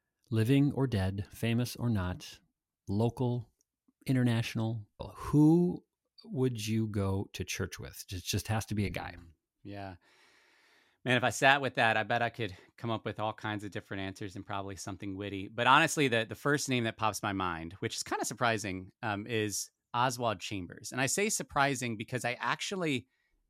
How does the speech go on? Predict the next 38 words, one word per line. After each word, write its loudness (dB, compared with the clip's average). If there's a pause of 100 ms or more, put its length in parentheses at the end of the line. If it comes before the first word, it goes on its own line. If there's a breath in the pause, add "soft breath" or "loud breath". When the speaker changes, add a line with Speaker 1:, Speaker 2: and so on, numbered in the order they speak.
(100)
Speaker 2:
haven't 0
read 0
his -6
stuff -6
in -8
a -8
while. -4
But -6
there 2
is, -6 (680)
there 6
have 4
been 6
many 6
periods 0
in -2
life -6 (1000)
where 4
my 0
utmost -2
for -2
his -2
highest, -6 (600)
uh, 0 (200)
has -6
been -2
my 0
go-to, -2 (200)
you -6
know, -10 (640)
something 2
to 2
connect 0
with -6
God 4
in -2
the -4
morning -4